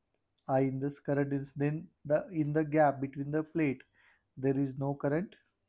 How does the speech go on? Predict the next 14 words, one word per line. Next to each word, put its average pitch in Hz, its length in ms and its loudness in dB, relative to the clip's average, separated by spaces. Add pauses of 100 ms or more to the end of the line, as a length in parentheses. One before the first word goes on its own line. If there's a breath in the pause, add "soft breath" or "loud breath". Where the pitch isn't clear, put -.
(540 loud breath)
Displacement 151 680 0
current 147 300 0
of 151 160 2
magnitude 143 540 0
equal 139 400 0
to 151 140 -4
I 143 180 2
flows 143 400 -2
in 135 100 -6
the 143 120 -2
same 143 280 -4
direction 135 420 0
as 135 200 -2
I. 139 240 2